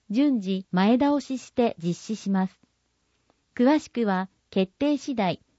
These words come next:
市ホームページで随時お知らせします。追加接種、三回目接種のお知らせ。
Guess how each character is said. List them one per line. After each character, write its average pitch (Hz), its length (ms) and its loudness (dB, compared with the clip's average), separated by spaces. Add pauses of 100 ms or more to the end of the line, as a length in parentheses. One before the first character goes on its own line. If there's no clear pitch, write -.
市 - 380 -4
ホ 269 240 2
ー - 20 4
ム 320 120 0
ペ 320 220 -2
ー 262 40 0
ジ 226 120 -6
で 185 140 2
随 269 280 2
時 208 140 0
お 165 80 0
知 - 120 -6
ら 180 120 2
せ 180 120 -2
し - 140 -6
ま 160 160 -2
す。 - 120 -14 (1700)
追 311 240 0
加 320 120 -2
接 311 200 -2
種、 - 340 -6 (460)
三 233 220 2
回 247 220 2
目 233 120 0
接 233 160 0
種 - 340 -8 (380)
の 226 160 4
お 190 60 2
知 - 160 -4
ら 190 100 4
せ。 - 280 -4